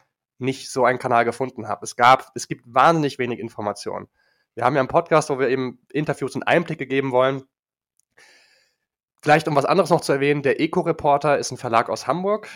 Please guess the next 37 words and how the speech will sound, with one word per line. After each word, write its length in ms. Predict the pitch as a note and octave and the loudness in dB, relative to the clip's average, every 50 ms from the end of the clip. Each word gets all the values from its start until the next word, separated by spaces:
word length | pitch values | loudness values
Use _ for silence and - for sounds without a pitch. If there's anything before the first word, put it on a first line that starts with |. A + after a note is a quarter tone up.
| - - - | -20 -16 -12
Die 100 | C3 B2 | -8 -4
machen 260 | B2 B2+ - - - | -2 -2 -2 -2 -4
auch 140 | G#2 A2+ - | -4 -4 -6
Fondstests. 920 | - - - - C3+ C#3+ E3+ F3 - - F3+ G3 A3 - - - - - | -8 -14 -6 -2 0 0 0 -2 -4 -4 -6 -6 -6 -6 -10 -10 -10 -10
Das 120 | - C#3 - | -10 -10 -8
ist 40 | |
tatsächlich 440 | - C#3+ C3 - C3+ B2+ C3 A#2+ - | -8 -8 -8 -6 -8 -8 -8 -6 -4
einer 160 | B2 B2+ C3 | -4 -2 -2
der 140 | B2 B2 A2+ | -2 -2 -2
ganz 260 | A2+ A#2+ C#3+ - - | -2 -4 -4 -4 -6
wenigen 240 | C3 C3 C3 C3 B2 | -6 -4 -4 -4 -6
Ressourcen, 540 | A#2+ - A2 - - C3 C#3 C#3 - C3+ B2+ | -6 -8 -10 -8 -8 -8 -8 -8 -8 -10 -10
die 100 | A#2+ B2 | -10 -10
ich 100 | A2 - | -10 -6
in 60 | A#2+ | -4
meiner 240 | A#2 A#2 A2+ A2+ A2 | -2 0 0 0 0
Arbeit 240 | A2 A#2+ B2 A#2+ - | 0 0 0 0 -2
auch 140 | A#2 A#2 - | -2 -2 -2
mit 180 | A2 - - | -4 -8 -6
einbeziehe, 480 | A2 B2+ D3+ E3 D#3+ - - F#3 F#3 E3 | -4 -4 -4 -4 -6 -8 -6 -6 -4 -4
weil 100 | D3+ C#3 C#3 | -4 -4 -6
ich 80 | - | -10
sie 80 | - C3 | -12 -12
vernünftig 480 | - A#2 A2 C3 D#3 D#3+ - E3+ - | -8 -8 -6 -8 -8 -8 -12 -12 -10
finde. 360 | - F3 F3 F#3+ G3+ A3+ A3 _ _ _ _ _ _ _ _ _ _ _ _ _ | -8 -6 -4 -4 -4 -4 -6 _ _ _ _ _ _ _ _ _ _ _ _ _
Kostet 300 | - - D3 C3+ - C3+ | -4 -2 -2 -2 -2 -6
die 60 | C3+ B2 | -6 -6
Mitgliedschaft 440 | C3 C3+ - C3+ - - C3 - | -6 -6 -6 -8 -8 -8 -8 -6
aber 240 | - A2 A2+ G2 - | -4 -4 -4 -2 -2
hundert 280 | - A#2+ B2 A2 A2+ - | -2 -2 -2 -2 -2 0
Euro 260 | - A2+ A2+ A2 G#2 | 0 0 0 0 -2
im 80 | G2+ G#2 | -2 -2
Jahr, 220 | A2 B2 D#3+ G#3+ | -2 -2 -2 -2
ich 120 | G3+ - | -4 -6
glaub, 280 | - - F#2+ - - - _ _ _ _ | -6 -6 -6 -8 -10 -20 _ _ _ _
paar 140 | - A2 | -6 -4
neunzig. 520 | G#2+ G#2+ A2+ C#3+ E3 - G#3+ A#3 - - | -2 -2 -2 -4 -4 -6 -6 -8 -8 -12